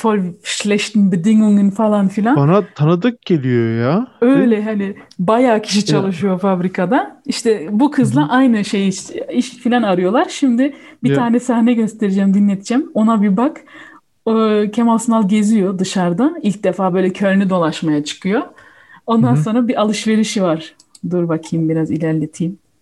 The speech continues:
Speaker 1: <laughs>
Speaker 2: Vay be.
Speaker 1: Yani çok,
Speaker 2: Ya.
Speaker 1: e, tuhaf gelmişti bana bu. Çünkü hani bunu heute şey, a-, Deutschen Witz olarak anlatıyorlar ya. Hani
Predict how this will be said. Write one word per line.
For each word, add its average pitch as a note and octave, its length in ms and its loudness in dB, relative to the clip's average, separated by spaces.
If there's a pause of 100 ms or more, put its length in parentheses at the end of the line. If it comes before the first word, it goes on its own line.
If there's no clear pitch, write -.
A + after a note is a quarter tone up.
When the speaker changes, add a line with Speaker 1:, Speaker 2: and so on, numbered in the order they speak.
Speaker 1:
<laughs> - 880 -4 (2000)
Speaker 2:
Vay B2+ 300 0
be. A#2+ 40 0
Speaker 1:
Yani F3 480 -2 (140)
çok, G#3+ 380 -4
Speaker 2:
Ya. C3 100 0
Speaker 1:
e, F3 540 -2
tuhaf G#3+ 320 0
gelmişti F#3 560 -2
bana F3 300 -2
bu. C#4+ 140 -2 (800)
Çünkü A3+ 260 0
hani A3 280 2
bunu B3 280 2 (100)
heute C4+ 600 0 (280)
şey, - 300 -2
a-, G#3 360 0
Deutschen G#3+ 380 2
Witz F#3 300 -4
olarak F3 340 0
anlatıyorlar F#3 540 0
ya. F3+ 320 -2
Hani E3 380 -2